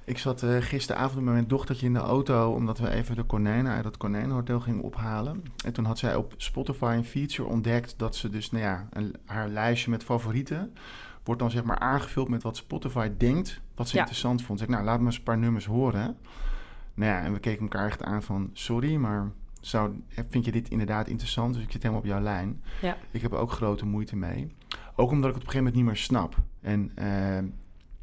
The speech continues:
Speaker 1: ik weet niet hoe jij dat hebt, maar ik wil wel dingen een beetje kunnen begrijpen.
Speaker 2: Ja.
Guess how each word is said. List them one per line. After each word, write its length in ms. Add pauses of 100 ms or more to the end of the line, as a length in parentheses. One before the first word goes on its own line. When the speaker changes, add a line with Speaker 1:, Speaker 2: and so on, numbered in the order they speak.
(140)
Speaker 1:
ik 40
weet 100
niet 100
hoe 100
jij 100
dat 120
hebt, 120
maar 160
ik 100
wil 160
wel 160
dingen 140
een 60
beetje 200
kunnen 200
begrijpen. 680 (200)
Speaker 2:
Ja. 220